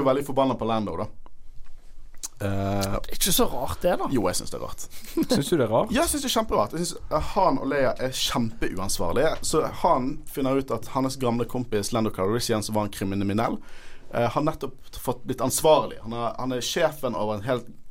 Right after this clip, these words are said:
Speaker 1: koloni med masse sivile arbeidere. Eh, og jeg, eh, hva gjør du? Ta med Empire til denne kolonien. Og så, L-, Lando har ansvaret for en hel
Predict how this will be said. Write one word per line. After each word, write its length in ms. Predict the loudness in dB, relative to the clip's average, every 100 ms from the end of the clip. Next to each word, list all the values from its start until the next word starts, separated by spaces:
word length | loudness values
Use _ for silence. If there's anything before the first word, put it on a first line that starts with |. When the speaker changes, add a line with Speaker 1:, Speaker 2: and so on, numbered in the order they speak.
| -12 -12 -10 -2
Speaker 1:
koloni 540 | 0 2 2 0 0
med 160 | 0 0
masse 400 | 0 0 -2 -2
sivile 480 | -2 -2 -2 0 2 0 -2
arbeidere. 540 | -2 2 2 2 0 -2 -6 -14 -14 -8
Eh, 220 | 0 2 2 2
og 140 | 2
jeg, 160 | 2 2
eh, 380 | 2 0 -6 -12 -4
hva 80 | 0
gjør 300 | 4 4 4
du? 80 | 2 -2 -4 -2 0
Ta 160 | 2 4
med 300 | 4 4 4
Empire 540 | 2 2 2 2 2 -2
til 160 | 0
denne 220 | 2 2 2
kolonien. 640 | 2 2 2 2 0 -4 -4 -4 -4 -2 0
Og 80 | 0
så, 380 | 2 6 6 4 -4 -6 -10 -14 -8 -6
L-, 140 | -4 0
Lando 460 | 2 4 2 0
har 220 | 0 0 0
ansvaret 560 | 0 -2 2 2 2
for 160 | 0 0
en 80 | 0
hel 240 | -2 -6